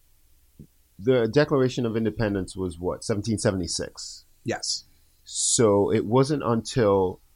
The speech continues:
Speaker 1: eighteen seventy that it became a holiday.
Speaker 2: That became Independence Day? Really?
Speaker 1: Yeah, I mean, it was always Independence Day,
Speaker 2: Yeah.
Speaker 1: but it was never a holiday.
Speaker 2: Holiday, okay.
Speaker 1: Yeah.
Speaker 2: Yeah, there's a lot of holidays. There's a weird, like, like, stuff that we would be,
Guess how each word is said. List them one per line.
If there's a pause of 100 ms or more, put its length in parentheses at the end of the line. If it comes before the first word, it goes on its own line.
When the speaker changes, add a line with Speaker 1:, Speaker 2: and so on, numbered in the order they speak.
Speaker 1:
eighteen
seventy (880)
that
it
became
a
holiday.
Speaker 2:
That
became
Independence
Day? (520)
Really? (200)
Speaker 1:
Yeah,
I
mean,
it
was
always
Independence
Day,
Speaker 2:
Yeah.
Speaker 1:
but
it
was
never
a
holiday.
Speaker 2:
Holiday,
okay.
Speaker 1:
Yeah. (360)
Speaker 2:
Yeah,
there's
a
lot
of
holidays.
There's
a
weird,
like, (500)
like,
stuff
that
we
would
be,